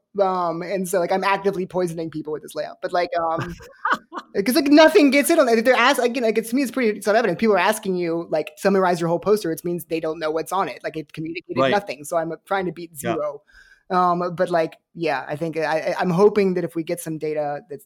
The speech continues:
Speaker 1: that's compelling, it'll convince even more people. But so far, people have been really, really good about trying it. And I think because there isn't a lot of evidence either way, um, I think one of the best things conferences can do is, like,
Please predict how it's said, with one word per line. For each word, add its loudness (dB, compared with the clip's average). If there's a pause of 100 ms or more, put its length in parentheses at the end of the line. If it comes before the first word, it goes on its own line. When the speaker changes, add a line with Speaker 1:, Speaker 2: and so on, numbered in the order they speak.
Speaker 1:
that's -14
compelling, -8
it'll -8
convince -16
even -14
more -10
people. -14
But -12
so -4
far, -6
people -8
have -6
been -6 (460)
really, 0
really 2
good 0
about -2
trying -4
it. -16
And -8
I -4
think -2
because 0
there 0
isn't 0
a -2
lot 0
of 0
evidence -6
either -6
way, -4 (320)
um, -4 (200)
I 0
think 0
one -4
of 0
the 0
best -4
things -6
conferences -6
can -6
do -6
is, -4
like, -10